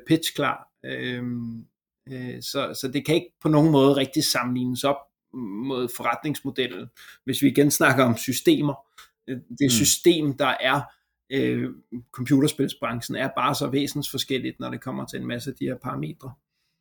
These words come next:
Speaker 1: Uden at
Speaker 2: Ja.
Speaker 1: jeg er ekspert.
Speaker 2: Men noget, der kan sammenlignes, er vel, at, øh, hvis man så endelig laver et hit, altså en af de der spil, der virkelig er, bliver kendt i både Europa og U S A,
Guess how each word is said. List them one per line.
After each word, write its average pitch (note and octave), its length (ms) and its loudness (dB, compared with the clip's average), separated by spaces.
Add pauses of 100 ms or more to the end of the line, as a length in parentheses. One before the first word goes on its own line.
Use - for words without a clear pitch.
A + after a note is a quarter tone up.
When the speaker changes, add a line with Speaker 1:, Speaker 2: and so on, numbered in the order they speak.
(260)
Speaker 1:
Uden E3+ 240 4
at D3 60 6
Speaker 2:
Ja. C3+ 40 6
Speaker 1:
jeg B2+ 80 6
er B2 60 6
ekspert. - 420 -2 (1040)
Speaker 2:
Men D#3+ 180 8
noget, F3+ 200 12
der E3+ 60 8
kan D3+ 240 8
sammenlignes, B2+ 600 4
er B2 180 6
vel, B2+ 280 6
at, A2 380 0
øh, G2+ 300 2
hvis D#3+ 260 6
man A#2 140 4
så B2 300 6 (200)
endelig C#3 320 8
laver A2+ 420 8
et A2+ 160 2
hit, - 480 0
altså G#2 280 2
en D3+ 180 8
af G#2+ 100 4
de A2+ 120 4
der G2 360 6
spil, A#2 380 2
der A2+ 100 4
virkelig G#2 600 2 (540)
er, A2 140 0
bliver A#2 240 6
kendt - 380 4
i G#2+ 480 2
både C3+ 260 10
Europa B2 540 8
og G#2+ 100 6
U A2 100 6
S G#2 120 2
A, B2 180 6